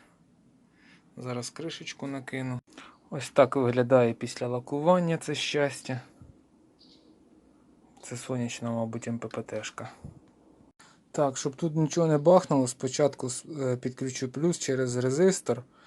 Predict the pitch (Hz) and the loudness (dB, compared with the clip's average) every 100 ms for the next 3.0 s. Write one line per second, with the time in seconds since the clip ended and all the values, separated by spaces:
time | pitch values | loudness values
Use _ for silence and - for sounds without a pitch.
0 | - - 120 123 123 123 127 123 - 131 | -20 -12 -6 -2 0 0 0 -2 -4 -6
1 | 123 - 127 123 120 113 113 110 - - | -6 -8 -6 -4 -4 -4 -10 -8 -8 -8
2 | 117 117 - _ _ - 120 - - 113 | -8 -8 -14 _ _ -10 -8 -8 -10 -14